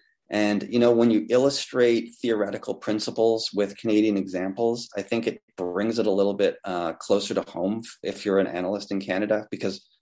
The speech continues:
we live in, uh, in a country that is very, uh, U S sort of centric when it comes to these kinds of fields, right? And, and, and we get a lot of influence from the U K as well, but especially from the U S. And when the, all of, all of the examples are coming from the U S and the U K,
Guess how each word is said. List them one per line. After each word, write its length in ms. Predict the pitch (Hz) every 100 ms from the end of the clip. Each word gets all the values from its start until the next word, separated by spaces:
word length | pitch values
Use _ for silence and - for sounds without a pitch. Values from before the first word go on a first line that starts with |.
| -
we 140 | 113
live 220 | 113 107 104
in, 200 | 98 - -
uh, 240 | 98 98 -
in 80 | 98
a 60 | 98
country 340 | 95 95 101
that 160 | 90 90
is 140 | 82
very, 720 | 92 98 95 98 95 95 - _ 80
uh, 120 | 87
U 320 | 90 98 98
S 340 | 90 - - -
sort 240 | - 90
of 220 | 90 90 _ -
centric 580 | - 95 98 120 131 131
when 140 | 98
it 80 | 92
comes 320 | - 90 95
to 540 | - 107 95 95 95 92 _ _ 101
these 180 | 98
kinds 260 | - 90 87
of 80 | 87
fields, 400 | - 90 78 -
right? 240 | 87 90
And, 280 | 95 101 101
and, 200 | 127 160
and 340 | 160 156 151 143
we 80 |
get 160 | 127 117
a 40 |
lot 180 | 110 110
of 60 | 104
influence 360 | 104 104 98
from 120 | - 95
the 60 |
U 120 | 92
K 200 | - -
as 120 | 101 101
well, 160 | 104
but 100 | 107
especially 440 | - - 101 95 101
from 200 | 92 87
the 80 |
U 160 | 85 92
S. 240 | 82 - - - _
And 120 | 113 113
when 140 | 113
the, 120 | 113
all 260 | 120 123 123
of, 160 | 98 -
all 160 | 120
of 80 | 120
the 80 | 120
examples 500 | 110 104 104 104 101
are 240 | 101 110 -
coming 260 | 90 95
from 220 | 95 98 98
the 60 |
U 120 | 98 95
S 180 | 90
and 80 | -
the 60 | 90
U 120 | 95
K, 340 | - 90 92